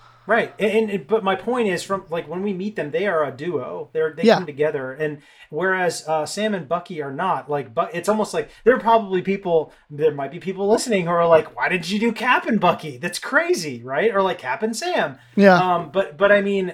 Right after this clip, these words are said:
Speaker 1: i-, if we're talking about the ideal form of the M C U duo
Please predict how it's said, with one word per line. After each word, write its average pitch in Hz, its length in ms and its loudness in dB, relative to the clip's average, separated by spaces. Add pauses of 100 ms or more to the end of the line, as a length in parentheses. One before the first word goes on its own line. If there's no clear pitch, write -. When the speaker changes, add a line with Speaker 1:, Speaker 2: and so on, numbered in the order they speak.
(120)
Speaker 1:
i-, 170 140 -14
if 160 160 -12
we're 180 80 -6
talking 175 340 -2
about 190 200 -2
the 165 120 -14
ideal 160 380 -2
form 202 540 0 (600)
of 160 220 0
the 170 100 -2
M 170 100 0
C 180 180 -12
U 170 180 -6
duo 143 600 0